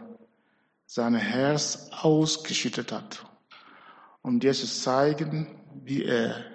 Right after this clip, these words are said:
und was er über dich denkt.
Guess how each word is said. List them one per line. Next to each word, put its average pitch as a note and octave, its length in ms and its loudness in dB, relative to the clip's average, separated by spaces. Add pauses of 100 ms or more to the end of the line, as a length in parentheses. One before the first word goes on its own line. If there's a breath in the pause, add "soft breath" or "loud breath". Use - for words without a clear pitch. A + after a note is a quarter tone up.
(1040)
und A#2 240 -2
was B2 200 -2
er A2+ 460 -4
über G#2 200 -4
dich - 720 -10
denkt. - 420 -16